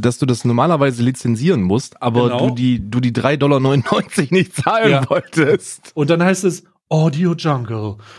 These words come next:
Speaker 2: Und dann hast du da, dann hast du da so eine, äh, so eine gerippte Datei. Aber auf jeden Fall sehr unterhaltsam.
Speaker 1: Wie ihr
Speaker 2: Oder
Speaker 1: gerade
Speaker 2: der
Speaker 1: meint.
Speaker 2: Schnarch, der Schnarch, ähm,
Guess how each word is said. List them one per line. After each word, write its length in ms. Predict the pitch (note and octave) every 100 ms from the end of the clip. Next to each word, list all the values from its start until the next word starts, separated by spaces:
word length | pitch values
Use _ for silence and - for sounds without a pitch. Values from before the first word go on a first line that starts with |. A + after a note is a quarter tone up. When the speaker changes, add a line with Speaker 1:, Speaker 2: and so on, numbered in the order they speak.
| -
Speaker 2:
Und 180 | D3 C#3
dann 160 | C3
hast 160 | C3+ D3+
du 60 |
da, 260 | E3 D#3+ D#3+
dann 160 | B2+ A#2
hast 180 | A2+
du 60 | C3
da 140 | B2+
so 100 | C3+
eine, 680 | C#3+ D3 E3 D3+ D3+ D#3 D#3 -
äh, 40 | _ _ _ _ -
so 140 | C3+
eine 100 | D#3
gerippte 360 | D3 D#3 E3+ F3
Datei. 500 | D#3+ E3 F3+ D3+ -
Aber 140 | D3+
auf 80 | D3+
jeden 140 | F3+
Fall 160 | F3 E3+
sehr 180 | D#3 E3+
unterhaltsam. 600 | D#3+ D3 D3 D3+ G2+ F#2 _ _ _ _ _ _ _ _ _ _ _ _ _
Speaker 1:
Wie 80 | F#3
ihr 40 | F3
Speaker 2:
Oder 80 | D#3+
Speaker 1:
gerade 120 | D3+
Speaker 2:
der 80 | C#3
Speaker 1:
meint. 140 | C#3
Speaker 2:
Schnarch, 480 | C#3+ D3 F#3 - - _ _ -
der 100 | C#3
Schnarch, 640 | - B2+ C3 D#3+ D#3 - -
ähm, 440 | B2+ B2 A#2 A2